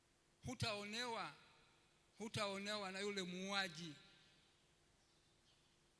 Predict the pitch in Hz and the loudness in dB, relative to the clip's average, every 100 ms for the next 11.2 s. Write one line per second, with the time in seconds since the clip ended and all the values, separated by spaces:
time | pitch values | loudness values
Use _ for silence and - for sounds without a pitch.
0 | - - - - - - - - - - | -20 -20 -20 -20 -20 -20 -20 -20 -20 -20
1 | - - - - - - - - - - | -20 -20 -20 -20 -20 -20 -20 -20 -8 -2
2 | 160 185 - 202 208 226 196 175 - 208 | 0 0 0 0 0 2 0 -2 0 0
3 | 233 - 147 127 - - - 156 190 180 | 0 -2 -8 -10 -18 -20 -6 0 2 2
4 | 170 147 151 151 151 135 123 - - - | -2 -6 -6 -4 -4 -8 -14 -20 -20 -20
5 | - - 123 120 131 139 127 98 - - | -16 -8 -6 -6 -6 -8 -10 -12 -20 -20
6 | - 151 160 185 160 135 123 160 160 117 | -8 -4 -2 -2 -4 -6 -6 -6 -8 -10
7 | - - - - - - - 190 226 175 | -16 -20 -20 -20 -20 -20 -6 -2 0 -2
8 | 175 165 190 180 151 - - - - - | -4 -6 -6 -6 -8 -16 -20 -20 -20 -20
9 | - - - - - 165 220 - 175 151 | -20 -20 -20 -6 -4 0 0 -2 -4 -4
10 | 165 190 175 190 196 170 165 170 160 151 | -4 -2 0 -2 -2 -6 -4 -2 -2 -2
11 | 151 | -4